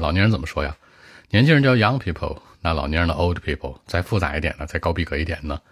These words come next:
seniors，或者呢，senior citizens也行。那年轻人可以叫teenager，可以叫young adult，都行。所以说表达可以多样性啊。所以现在是所有的young people、old people，they are super fan or big fan，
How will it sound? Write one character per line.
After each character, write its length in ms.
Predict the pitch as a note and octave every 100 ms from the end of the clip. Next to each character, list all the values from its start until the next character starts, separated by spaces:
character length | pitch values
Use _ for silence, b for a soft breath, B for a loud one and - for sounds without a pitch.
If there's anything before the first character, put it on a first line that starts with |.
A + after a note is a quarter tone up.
| b _
seniors， 760 | - F#2+ F2+ C#2+ C#2+ D2 - - _
或 220 | - D#2
者 120 | D2
呢， 140 | D2 C#2+
senior 340 | - E2 D#2
citizens 680 | - G2+ F2 D#2 D2+ - E2+
也 80 | D#2+
行。 240 | D#2+ F#2+ B B B B B B
那 60 | F#2
年 180 | E2 F2
轻 140 | G2
人 100 | F#2
可 120 | F#2
以 40 | D#2+
叫 180 | E2 D2
teenager， 640 | - G#2 F2 - C#2 C#2+ D#2+
可 120 | E2
以 20 |
叫 140 | D2+
young 280 | D2+ F#2 F#2+
adult， 420 | E2 F2+ G#2+ D2+ - - _
都 140 | - F2
行。 180 | D2+ D#2 _ B B B B
所 140 | - E2
以 20 |
说 140 | F#2
表 160 | F2 C#2+
达 160 | C#2+
可 120 | F#2 E2+
以 60 |
多 140 | E2+ F2+
样 160 | F2+
性 180 | - F2
啊。 180 | C#2+ C#2 B B B B B
所 160 | - C3+
以 60 |
现 120 | B2 B2+
在 160 | B2
是 320 | A2+ A#2+ A#2
所 220 | G#2+ A#2 A2+
有 80 | F#2
的 320 | F#2 F#2 F#2
young 280 | G2 A2 A2
people、 400 | F#2+ F2 F2 E2+
old 240 | F#2+ G2+
people，they 440 | - F#2 F2 F2 F2
are 120 | E2+
super 280 | - E2+ F2
fan 280 | - F2 E2+
or 120 | E2+
big 160 | F2+
fan， 480 | E2+ - F#2+ F#2+ A2